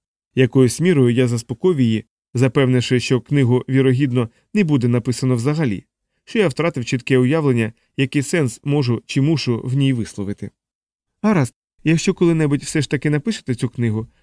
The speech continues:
покажіть батька як святого, бо він таким і був». Я пообіцяв докласти максимум зусиль, щоб живописати цю картину. Потім спитав, чи вони з Ньютом планують сімейну зустріч із Френком у Сан-Лоренцо.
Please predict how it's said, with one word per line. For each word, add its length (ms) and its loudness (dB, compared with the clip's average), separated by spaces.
покажіть 480 -2
батька 460 -2
як 180 -2
святого, 540 -2
бо 160 0
він 180 0
таким 320 -4
і 20 -2
був». 320 -10
Я 180 4
пообіцяв 440 2
докласти 480 0
максимум 460 -2
зусиль, 360 -2
щоб 300 0
живописати 720 0
цю 160 -2
картину. 500 -4
Потім 240 0
спитав, 400 -2
чи 120 -2
вони 220 2
з 100 -4
Ньютом 280 0
планують 480 2
сімейну 480 0
зустріч 480 -2
із 160 -2
Френком 440 -2
у 60 -2
Сан-Лоренцо. 760 -2